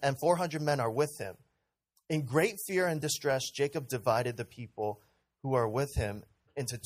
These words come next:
two groups, and the flocks and herds and camels as well. He thought, "If Esau comes and attacks one group, the group that is left may escape."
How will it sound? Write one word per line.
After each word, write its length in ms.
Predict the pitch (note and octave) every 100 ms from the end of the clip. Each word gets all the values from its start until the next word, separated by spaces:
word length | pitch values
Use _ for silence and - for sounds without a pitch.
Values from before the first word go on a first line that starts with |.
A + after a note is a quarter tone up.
| -
two 160 | G3+ F#3+
groups, 400 | C#3 A#2 A2+ - - -
and 120 | B2+
the 80 | B2+ -
flocks 340 | D#3 D3+ D3+ -
and 180 | B2+
herds 300 | A2+ C3+ C3
and 100 | A#2+
camels 380 | A#2 C3 B2 A#2+
as 140 | G#2 -
well. 300 | G#2 - - _ _ _ _ _ _ -
He 100 | D3
thought, 360 | D3+ C#3 A#2 - _ _ _ _ _ _ _
"If 100 | D#3 C3
Esau 380 | F#3 - G#3+ G3
comes 320 | - F3+ E3
and 100 | C3+
attacks 480 | B2 - D#3 D3+ -
one 300 | C3+ D#3 C3+
group, 260 | G#2+ A2 - - _ _ _ -
the 80 |
group 260 | A#2+ C#3+ D3
that 160 | D3 C3
is 160 | A#2
left 280 | B2 C3+ B2+ - -
may 160 | A#2+ A2
escape." 540 | G#2+ - C3 G#2+ -